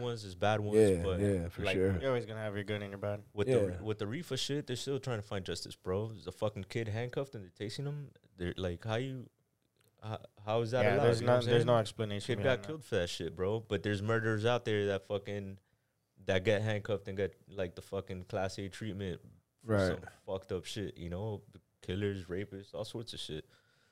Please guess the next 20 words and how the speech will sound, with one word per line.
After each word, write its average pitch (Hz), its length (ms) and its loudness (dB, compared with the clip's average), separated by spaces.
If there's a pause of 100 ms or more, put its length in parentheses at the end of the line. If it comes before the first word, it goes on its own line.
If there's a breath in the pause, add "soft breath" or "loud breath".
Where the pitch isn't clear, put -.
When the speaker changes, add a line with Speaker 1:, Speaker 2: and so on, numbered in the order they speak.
(260)
Speaker 1:
So 110 60 6
Speaker 2:
Um, 101 500 8
it, 127 160 10
it, 123 180 8
it's 135 140 10
definitely, 156 500 12
it's 127 180 8
definitely 143 320 8
painful 135 400 8
to 113 80 12
see 127 280 12
when, 107 260 8
when, 101 280 4
um, 90 460 0 (320)
art - 640 8
in 107 100 0
some 120 200 2
shape 107 220 6
or 104 80 6
form 104 560 6